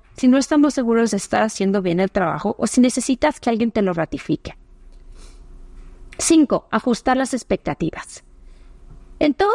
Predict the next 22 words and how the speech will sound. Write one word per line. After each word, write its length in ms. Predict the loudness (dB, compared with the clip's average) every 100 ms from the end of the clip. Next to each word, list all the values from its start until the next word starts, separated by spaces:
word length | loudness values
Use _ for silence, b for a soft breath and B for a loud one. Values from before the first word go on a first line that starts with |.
| 2
tipo 260 | 0 0 0
de 80 |
relación 500 | 2 0 0 -2 -2 0
hay 100 | -2
expectativas 760 | -2 -4 -4 -4 -2 -2 0
de 60 | 0
ambos 260 | -2 -4 -10
lados. 420 | -20 _ -20 -6
Está, 440 | -4 -2 -2 -2 -2
esto, 300 | -4 0 -2
por 160 | 0 -2
supuesto, 520 | -2 -2 -4 -2 -4
ocurre 340 | 0 -2 0
también 380 | 0 0 2 2
en 100 | 2
una 120 | 2
relación 440 | 0 -4 -4 -2 0
laboral. 520 | 2 2 0 0 -4
Ambas 300 | -2 0 -2
partes 340 | -2 -4 -4 -6
esperan 460 | -6 -4 -2 -2
algo. 220 | -2 -6